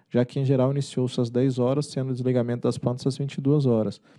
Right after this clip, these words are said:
Isto é, teve duração média de doze horas, que é muito superior ao ramp-up dos motores a diesel,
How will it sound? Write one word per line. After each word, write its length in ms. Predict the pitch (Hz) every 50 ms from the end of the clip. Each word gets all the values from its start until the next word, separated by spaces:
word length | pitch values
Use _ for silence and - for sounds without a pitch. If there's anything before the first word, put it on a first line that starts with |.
| _ _ _ _ _
Isto 240 | 127 123 - - 127
é, 80 | 117
teve 220 | 113 - 117 113 117
duração 340 | 127 123 127 123 - 131 127
média 240 | 131 135 139 139
de 120 | 139 131 131
doze 280 | 127 143 151 156 151
horas, 300 | 139 123 127 135 143 139
que 100 | - -
é 40 | 156
muito 240 | 139 131 143 151 -
superior 460 | - - 165 - - 131 123 123 127
ao 120 | 131 135 131
ramp-up 640 | 117 143 143 139 - 127 117 123 131 - - - - _ _ _ _ _ _ _
dos 120 | 127 123
motores 440 | 123 135 131 127 127 - 131 123 123
a 80 | 143 147
diesel, 440 | 143 123 117 117 117 110 98 107